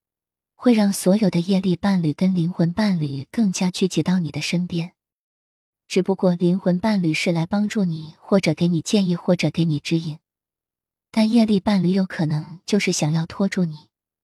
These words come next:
这个是非常正常的现象。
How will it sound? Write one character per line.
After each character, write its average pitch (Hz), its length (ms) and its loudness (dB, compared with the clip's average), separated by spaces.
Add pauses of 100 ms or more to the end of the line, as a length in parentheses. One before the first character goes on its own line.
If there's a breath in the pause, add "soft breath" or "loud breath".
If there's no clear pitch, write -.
(440)
这 226 160 0
个 208 80 2
是 202 160 0
非 240 200 2
常 170 240 -2
正 196 220 0
常 160 180 -6
的 160 120 -4
现 175 240 -2
象。 - 320 -8